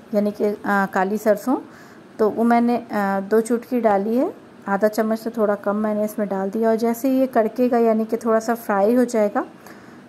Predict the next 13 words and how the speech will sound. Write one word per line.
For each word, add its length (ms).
तो 220
मैं 160
इसमें 200
मसाले 460
डालूँगी। 600
तो 100
मसालों 460
में 120
मैं 200
इसमें 240
डाल 240
रही 240
हूँ 280